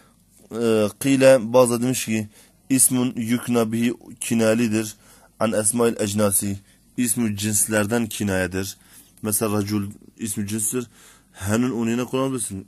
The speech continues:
İsmü cinsten kinaye. Bir de ve feresin. Feres ismü cinstir. Henun onun yerine kine olarak kullanılabilir. Ve gayzelki ve bunlar dışında yani ya. Tamam.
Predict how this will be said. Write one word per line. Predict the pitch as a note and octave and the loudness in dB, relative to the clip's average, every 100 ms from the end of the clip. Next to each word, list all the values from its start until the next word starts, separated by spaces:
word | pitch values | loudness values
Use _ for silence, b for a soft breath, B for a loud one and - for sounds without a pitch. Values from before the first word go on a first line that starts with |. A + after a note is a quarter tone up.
| - | -14
İsmü | G2 A2+ G#2 | -10 -8 -6
cinsten | G2+ A2+ G2 | -4 -4 -4
kinaye. | F#2+ F2+ F2+ B B B B - | -4 -4 -6 B B B B -8
Bir | A2+ | 0
de | A#2+ | 0
ve | A2 | 2
feresin. | C3 B2+ A2+ B2 A#2 A2+ G#2+ _ _ _ | 4 4 4 2 0 -2 -6 _ _ _
Feres | - A2+ B2+ B2+ - | 0 8 10 10 6
ismü | C3 A#2 A#2 | 4 2 2
cinstir. | G#2 B2 - C#3 C3 B B B _ | 2 4 6 6 4 B B B _
Henun | - A2 B2+ B2+ | 2 4 4 0
onun | A2+ A#2 | 0 2
yerine | A#2 A2+ | 2 0
kine | G#2 A2 A#2 | -2 2 6
olarak | A2+ A#2 A#2 | 8 6 6
kullanılabilir. | B2+ B2+ C3 C3+ A2 - b b b b b b - | 6 8 8 8 6 2 b b b b b b 4
Ve | D#3+ | 8
gayzelki | D3+ C#3+ A2+ A2+ G2+ A#2 | 10 10 10 6 6 2
ve | B2 A2+ | 2 2
bunlar | A2+ A2 G2 | 4 4 2
dışında | F#2 G#2 G2 | -4 -2 2
yani | F2+ F2 | 2 0
ya. | E2+ D#2+ - - | -4 -6 -12 0
Tamam. | G#2+ C3 | 4 4